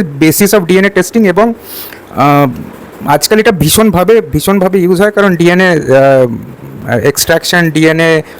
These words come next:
আইডেন্টিফিকেশন, এগুলো এখন খুবই অ্যাডভান্সড হয়ে গেছে।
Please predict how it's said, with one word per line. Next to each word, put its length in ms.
আইডেন্টিফিকেশন, 840
এগুলো 280
এখন 280
খুবই 260
অ্যাডভান্সড 440
হয়ে 140
গেছে। 240